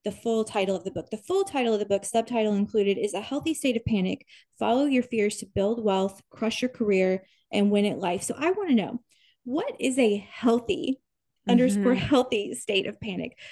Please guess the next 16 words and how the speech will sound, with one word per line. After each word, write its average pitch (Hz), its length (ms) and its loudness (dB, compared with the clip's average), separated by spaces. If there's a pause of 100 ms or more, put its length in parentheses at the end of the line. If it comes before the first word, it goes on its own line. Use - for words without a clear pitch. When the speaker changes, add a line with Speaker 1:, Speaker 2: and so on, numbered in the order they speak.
(160)
Speaker 1:
versus 247 520 2
an - 200 4
unhealthy 202 520 2
one? 160 240 -2
Where 277 340 2
do 359 140 0
Speaker 2:
Hmm. 277 60 0
Speaker 1:
we 269 100 2
draw 202 460 -2 (340)
the 196 100 2
line? 175 460 -2
Where 294 200 2
do 381 140 2
we 294 160 2
go 220 500 4 (220)
from, 208 520 0